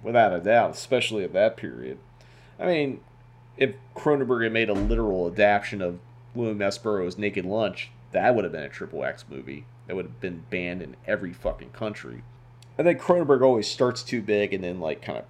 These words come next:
pares it down. But the stuff that's still in there is really effective. Although, there was a bunch of different endings to Videodrome. And, like, I think the ending that happens in the movie, which is, like, the long-lived New Flesh,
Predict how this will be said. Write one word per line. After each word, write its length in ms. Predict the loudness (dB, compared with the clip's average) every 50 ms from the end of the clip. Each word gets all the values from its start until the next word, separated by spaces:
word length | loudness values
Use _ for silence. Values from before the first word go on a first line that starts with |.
| -18 -20 -20
pares 600 | -20 -18 -14 -10 -8 -6 -4 -2 -2 -4 -4 -8
it 80 | -8 -8
down. 300 | -6 -6 -6 -6 -8 -6
But 140 | -8 -6
the 60 | -6 -6
stuff 320 | -6 -4 0 0 0 2
that's 200 | 0 -2 -2 -2
still 240 | 0 0 0 0 0
in 120 | -2 -2
there 160 | -2 -4 -4
is 140 | -6 -6 -6
really 200 | -6 -4 -4 -6
effective. 540 | -8 -8 -4 -4 -4 -4 -4 -8 -12 -12 -10 -6
Although, 640 | -2 -2 0 2 2 2 4 4 4 4 2 2 -2 -6 -14 _ _ -20 -20 -20 -20 -20 -20 -20 -20 -20 -20 -20 -20 -20 -20 -20 -20 -10 -4
there 80 | -2
was 100 | -2 -2
a 40 | 0
bunch 200 | 0 0 -2 0
of 80 | 0 -2
different 260 | 0 0 -2 -4 -4
endings 340 | -4 -4 -4 -4 -6 -8 -10
to 80 | -14 -10
Videodrome. 760 | -10 -8 -8 -6 -8 -8 -8 -8 -8 -8 -8 -6 -6 -6
And, 180 | -4 -4 -2 0
like, 280 | 2 2 2 2 0 2
I 120 | 2 2
think 220 | 4 4 2 0 2
the 160 | 0 0 2
ending 320 | 2 0 0 0 -2 -2
that 140 | -2 -2 -4
happens 520 | -4 -4 -6 -6 -6 -4 -4 -4 -4 -4 -4
in 100 | -4 -4
the 60 | -4
movie, 300 | -4 -4 -4 -2 -2 -4
which 240 | -4 -4 -6 -6 -6
is, 180 | -10 -8 -4
like, 220 | -4 -4 -4 -4 -6
the 80 | -8
long-lived 560 | -6 -4 -4 -6 -6 -6 -6 -6 -8 -8 -10
New 160 | -14 -12 -12 -12
Flesh, 540 | -10 -6 -4 -2 -2 -2 -2 -4 -6 -8